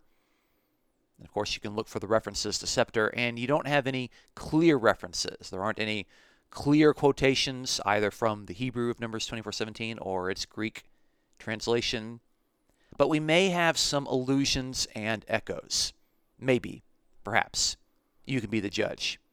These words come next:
And they only appear in the book of Revelation. So I'll give you the evidence, and you can decide for yourself. So,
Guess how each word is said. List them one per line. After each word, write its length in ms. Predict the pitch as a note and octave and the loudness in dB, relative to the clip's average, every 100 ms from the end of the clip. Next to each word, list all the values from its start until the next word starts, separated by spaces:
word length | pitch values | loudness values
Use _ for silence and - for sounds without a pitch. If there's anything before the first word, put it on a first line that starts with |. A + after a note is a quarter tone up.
| _ _ _ - - | _ _ _ -20 -4
And 120 | - D#3+ | 0 4
they 100 | F3+ | 4
only 160 | G#3+ | 6
appear 440 | E3+ C3 B2 B2+ D3 | 4 2 2 0 -2
in 260 | G#2+ G#2+ A#2+ | -4 -4 -4
the 100 | - | -4
book 300 | - F#2 G2+ - | -4 -2 -4 -2
of 200 | F#2 F2+ | -2 -2
Revelation. 640 | F2+ G#2 D#3 D3+ - - - _ _ _ _ _ - | -2 2 2 2 -2 -8 -20 _ _ _ _ _ 4
So 100 | D#3+ | 4
I'll 40 | |
give 120 | E3 | 6
you 60 | G3 | 4
the 120 | C3+ | 6
evidence, 420 | A2+ A2+ C#3+ - | 6 4 -2 -4
and 300 | - A2 A#2 - | 0 -2 -2 -6
you 120 | A#2 | -8
can 220 | A#2+ A#2 | -6 -8
decide 520 | A#2 - F#2+ F2+ F#2 | -2 0 2 4 2
for 200 | - F2 | -2 -6
yourself. 480 | F2 F2+ - F2 - - _ _ _ - | -6 -2 -2 -2 -8 -20 _ _ _ -2
So, 280 | B2+ A2 | 2 2